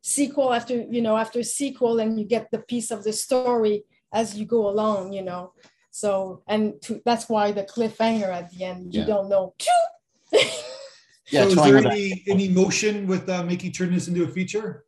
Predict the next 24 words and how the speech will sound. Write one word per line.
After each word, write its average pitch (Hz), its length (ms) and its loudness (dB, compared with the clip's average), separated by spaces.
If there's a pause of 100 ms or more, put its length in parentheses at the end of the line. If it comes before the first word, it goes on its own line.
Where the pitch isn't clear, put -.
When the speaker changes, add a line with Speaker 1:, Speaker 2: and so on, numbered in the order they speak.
(140)
Speaker 3:
Any, 160 220 -8
like, 156 280 -6
progress? 170 600 -2 (880)
Speaker 1:
Uh, 269 840 4 (300)
I 240 80 -6
have 311 300 0
to 320 180 -12
admit, 262 500 -2
I've 233 240 -6
been 240 200 0
a 233 60 -2
little 269 400 -4
bit 277 220 -4 (320)
lazy 226 600 0
on 202 240 -4
that, 214 600 -4 (300)
<laughs> - 260 -12
but, 247 400 2
uh, 226 560 0 (340)
it's, 240 280 0
it's 247 200 -2
in 254 160 -2
my 233 200 -2
mind, 226 540 -4